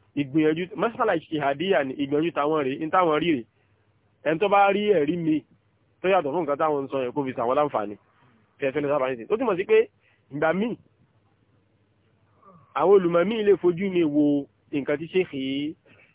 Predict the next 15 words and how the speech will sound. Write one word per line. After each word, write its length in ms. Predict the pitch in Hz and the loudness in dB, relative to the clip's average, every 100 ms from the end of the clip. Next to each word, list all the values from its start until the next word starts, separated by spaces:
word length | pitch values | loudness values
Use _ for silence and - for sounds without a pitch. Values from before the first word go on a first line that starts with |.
| _ | _
fojú 180 | 139 139 | -6 0
wo, 100 | 165 | 0
tó 80 | 156 | 2
yẹ 140 | 180 175 | 0 0
sí 60 | |
pé 160 | 175 185 185 - - _ - | 0 2 2 -2 -18 _ -6
nǹkan 220 | 165 175 | -2 -2
tí 80 | 214 220 | 0 0
àwọn 240 | 175 156 | 2 0
ń 120 | 175 175 | -2 -6
tú 160 | 190 | -2
lórí 180 | 190 190 | 2 4
ọ̀rọ̀ 200 | 175 147 | 2 0
mùlàkọ́ọ̀tì 580 | 135 135 131 - 175 127 | -2 -4 -2 -2 -2 -2
yẹn, 180 | 127 127 | -8 -10